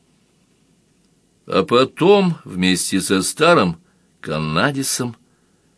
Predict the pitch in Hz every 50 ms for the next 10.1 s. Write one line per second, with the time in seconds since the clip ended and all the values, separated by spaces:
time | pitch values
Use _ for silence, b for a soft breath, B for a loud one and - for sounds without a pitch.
0 | _ - 90 90 87 - - 92 120 131 135 110 98 90 90 87 85 _ - 101
1 | - - - 90 87 87 82 82 85 85 85 82 - - 101 123 165 165 - -
2 | 156 147 143 _ _ _ _ _ _ _ _ _ _ - - - 101 98 98 107
3 | 110 110 98 - - 107 101 92 - - 104 92 - - - 107 101 104 104 101
4 | 95 - - - 107 101 101 - - 104 90 - - _ _ _ _ _ _ _
5 | _ _ _ _ _ _ _ _ _ _ _ _ _ _ _ _ _ _ - 95
6 | 90 - 95 - - - - - - 196 214 208 190 160 139 120 107 104 110 113
7 | 113 101 85 78 87 76 71 _ _ _ _ _ _ _ _ _ _ _ _ _
8 | _ _ - 151 156 151 147 107 147 156 131 135 147 147 147 151 147 147 - 127
9 | 123 113 107 113 117 104 - 113 - 135 107 107 107 - - - 95 95 90 87
10 | 85 82